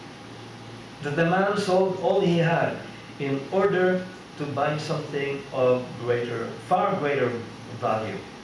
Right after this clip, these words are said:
That is not the point, because the man who sold all he has or gave up all he had did it in the context of joy.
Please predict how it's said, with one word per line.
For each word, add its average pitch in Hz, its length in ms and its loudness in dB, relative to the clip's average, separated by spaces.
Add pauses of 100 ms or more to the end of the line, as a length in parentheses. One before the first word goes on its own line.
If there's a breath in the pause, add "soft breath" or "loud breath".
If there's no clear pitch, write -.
(140)
That 160 180 2
is 180 140 -2
not 190 140 2
the 180 100 0
point, - 380 2 (1500)
because 117 480 -4 (680)
the 98 120 -6
man 196 520 0 (600)
who 156 140 0
sold 143 420 2 (120)
all 202 260 4
he 196 160 4
has - 460 0 (960)
or 131 140 0
gave 160 260 2
up 156 320 2
all 220 220 2
he 220 160 -2
had - 360 2 (960)
did 143 220 2
it - 180 -2 (640)
in 117 160 -4
the 110 180 -4
context 117 580 -6 (360)
of 104 120 -8 (140)
joy. 107 320 -4